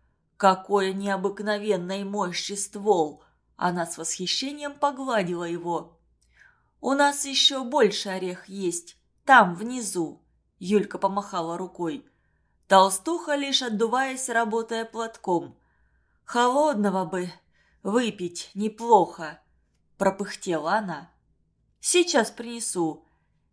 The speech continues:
If you please. Одну минутку». Хоть предлог нашёлся увильнуть, привести себя в порядок. Пошептавшись в доме с бабой Катей,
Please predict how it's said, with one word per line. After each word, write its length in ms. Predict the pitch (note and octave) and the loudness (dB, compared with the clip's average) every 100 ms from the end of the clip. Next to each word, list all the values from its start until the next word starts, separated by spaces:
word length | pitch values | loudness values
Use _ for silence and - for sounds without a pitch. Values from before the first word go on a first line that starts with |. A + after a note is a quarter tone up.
| - | -2
If 220 | C4+ C4+ | 0 0
you 220 | C4 C4 | -4 -6
please. 500 | B3 F3 - - - _ _ - | -2 -2 -2 -8 -12 _ _ 4
Одну 300 | - D4 C#4+ | 4 4 -4
минутку». 640 | C4+ F#3 A#2+ - - - _ _ _ _ _ _ _ _ | -6 -8 -10 -16 -20 -20 _ _ _ _ _ _ _ _
Хоть 360 | - C#4 D#4 | -2 0 0
предлог 460 | D#4+ D4 C4 C#4 C4+ | -2 -6 -4 -4 -4
нашёлся 560 | D#4 D4+ C4 G#3+ - G#3 | -4 -4 0 -2 -2 -4
увильнуть, 600 | G3+ A3+ G#3+ F#3+ - - _ - | -2 -4 -4 -4 -4 -10 _ -6
привести 480 | A#3 A3 A3+ - G#3 | -4 -2 -4 -4 -8
себя 340 | - F#3 E3 | -6 -4 -4
в 60 | - | -2
порядок. 640 | A3 G#3 D3+ C3+ - - _ _ _ _ _ _ _ _ _ | -2 -2 -4 -10 -20 -20 _ _ _ _ _ _ _ _ _
Пошептавшись 840 | G#3+ A3 B3+ - F4+ F4+ - D4+ A#3+ | 2 2 0 0 0 0 -8 -8 -4
в 60 | |
доме 360 | B3 C#4 C4 B3 | -2 -2 -4 -8
с 80 | A3+ | -2
бабой 300 | C4 A3+ G#3 | -2 0 -2
Катей, 640 | G#3 A#3 C4+ C#4 C4 | -2 -4 -4 -8 -8